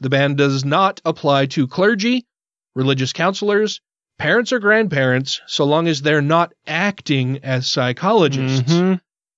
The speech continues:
Speaker 1: And therein the problem lies. Story continues and says, and says, "Still, the rule exists. A simple fact that for a long time was far from ensured.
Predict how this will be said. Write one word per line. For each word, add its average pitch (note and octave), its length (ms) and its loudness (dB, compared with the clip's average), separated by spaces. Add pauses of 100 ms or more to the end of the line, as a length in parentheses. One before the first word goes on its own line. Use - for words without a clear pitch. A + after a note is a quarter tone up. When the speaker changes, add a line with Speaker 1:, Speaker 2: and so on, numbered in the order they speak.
(380)
Speaker 1:
And B2+ 140 -2
therein C3+ 500 2
the C#3 80 0
problem B2 380 0
lies. B2+ 540 0 (180)
Story D3 340 0
continues C#3+ 460 -2
and C#3 100 -2
says, C#3+ 600 0
and C3+ 160 0
says, C3+ 320 0
"Still, A#3 360 4
the E3+ 120 0
rule D#3+ 160 4
exists. D3+ 640 -2 (440)
A C3+ 60 -6
simple C#3 280 -4
fact C#3 320 -2
that C3+ 200 0
for C3+ 180 -2
a B2+ 40 2
long F3+ 240 2
time C3+ 300 0
was B2+ 120 0
far B2 280 2
from B2+ 180 -2
ensured. B2+ 500 0